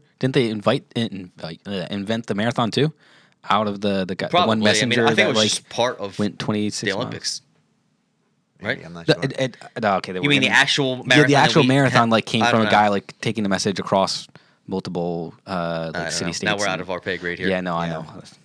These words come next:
Speaker 3: I heard that was a guy that was vaping. He's trying to light it.
Speaker 1: Was it?
Speaker 3: And then they started chasing him, and he started running with it.
Speaker 1: Ah, gotcha. Okay.
Speaker 3: And then it became that guy.
Speaker 2: Hmm.
Speaker 3: All right. So for, for,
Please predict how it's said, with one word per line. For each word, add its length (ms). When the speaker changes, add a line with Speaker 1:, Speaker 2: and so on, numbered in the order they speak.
Speaker 3:
I 60
heard 180
that 120
was 120
a 40
guy 260
that 140
was 160
vaping. 340
He's 140
trying 140
to 60
light 220
it. 180
Speaker 1:
Was 200
it? 60
Speaker 3:
And 80
then 100
they 100
started 220
chasing 320
him, 80
and 100
he 60
started 220
running 200
with 80
it. 80
Speaker 1:
Ah, 260
gotcha. 340
Okay. 200
Speaker 3:
And 100
then 140
it 100
became 300
that 160
guy. 140
Speaker 2:
Hmm. 180
Speaker 3:
All 100
right. 220
So 360
for, 500
for, 200